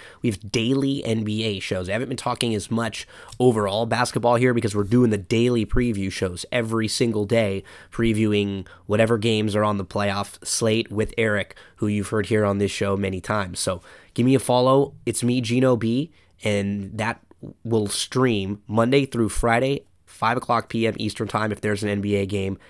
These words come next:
Saturday, Sunday, noon Eastern Time,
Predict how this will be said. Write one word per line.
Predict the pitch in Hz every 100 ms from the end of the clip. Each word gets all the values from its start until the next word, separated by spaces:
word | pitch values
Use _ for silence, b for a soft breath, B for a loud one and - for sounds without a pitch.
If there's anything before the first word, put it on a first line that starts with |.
| b
Saturday, | - - 110 107 104
Sunday, | - 107 104 104
noon | 98 98 117 143 123 98 - b b _ _ _ _ _
Eastern | 104 101 - 98
Time, | 95 90